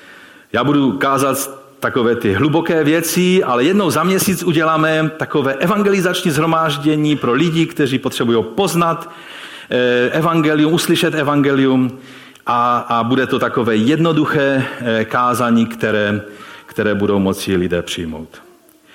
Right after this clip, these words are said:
Teď možná některé z vás naštvu. Při svátku by se to nemělo dělat.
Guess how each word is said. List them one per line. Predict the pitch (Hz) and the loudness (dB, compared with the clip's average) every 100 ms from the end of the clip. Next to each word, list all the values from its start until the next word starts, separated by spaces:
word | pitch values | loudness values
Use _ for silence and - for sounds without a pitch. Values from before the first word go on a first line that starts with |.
| - - - | -20 -20 -10
Teď | 107 117 | -4 0
možná | 123 123 123 | 0 2 2
některé | 120 123 117 | 0 0 0
z | 110 | 0
vás | 113 110 | 0 0
naštvu. | 107 101 - 80 - _ _ _ _ _ _ - - - - - | 0 -4 -12 -16 -18 _ _ _ _ _ _ -20 -20 -20 -18 -6
Při | 113 | -4
svátku | - 107 - | -2 -4 -4
by | 110 | -4
se | - | -4
to | 104 | -2
nemělo | 104 104 101 101 | 0 0 0 0
dělat. | 98 78 - | 0 -2 -6